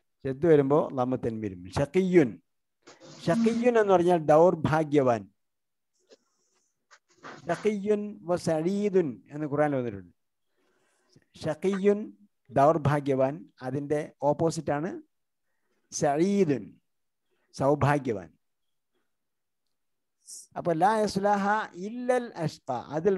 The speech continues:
പ്രവേശിക്കുകയില്ല ഇല്ലൽ അഷ്ഖ. അപ്പൊ ഷഖിയ്യ് ദൗർഭാഗ്യവാൻ, അഷ്ഖ വരുമ്പോൾ ഏറ്റവും വലിയ ദൗർഭാഗ്യവാൻ. അതിനാണ് പുസ്തകത്തിൽ എന്താ കൊടുത്തിരിക്കുന്നത്?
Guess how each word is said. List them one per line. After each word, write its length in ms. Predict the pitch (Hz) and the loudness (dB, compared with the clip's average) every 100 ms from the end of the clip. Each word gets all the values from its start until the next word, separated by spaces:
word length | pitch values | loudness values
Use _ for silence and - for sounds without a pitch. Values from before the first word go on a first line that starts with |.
| - | 0
പ്രവേശിക്കുകയില്ല 1000 | 160 180 180 165 156 147 135 135 139 139 - | 0 0 -2 -6 -4 -2 -2 -2 -4 -6 -12
ഇല്ലൽ 600 | 170 202 226 214 208 196 - | -10 -8 -2 0 0 -2 -8
അഷ്ഖ. 340 | 123 - - 104 - _ _ _ _ | -8 -8 -10 -10 -10 _ _ _ _
അപ്പൊ 120 | 160 | -4
ഷഖിയ്യ് 520 | 156 165 156 233 247 | -2 -2 -2 -2 2
ദൗർഭാഗ്യവാൻ, 760 | 226 170 165 143 131 117 98 - _ 147 | 6 6 6 2 2 -4 -6 -12 _ -4
അഷ്ഖ 360 | 170 - - | -4 -4 2
വരുമ്പോൾ 640 | 202 175 165 160 196 247 - _ _ _ _ _ _ | 4 6 4 2 2 0 -16 _ _ _ _ _ _
ഏറ്റവും 680 | 117 156 _ _ - 202 156 | -12 -12 _ _ -4 -4 -2
വലിയ 200 | 131 127 | -4 -4
ദൗർഭാഗ്യവാൻ. 680 | 113 107 98 95 82 67 _ _ _ _ _ _ _ _ _ _ _ _ _ _ - | -6 -8 -8 -10 -14 -20 _ _ _ _ _ _ _ _ _ _ _ _ _ _ -10
അതിനാണ് 560 | 123 143 131 139 185 - - | -4 -2 -2 -2 -4 -10 -14
പുസ്തകത്തിൽ 400 | 117 143 127 127 | -8 -4 -2 -2
എന്താ 160 | 127 | 0
കൊടുത്തിരിക്കുന്നത്? 580 | 120 113 120 113 113 107 | 0 0 -6 -6 -6 -6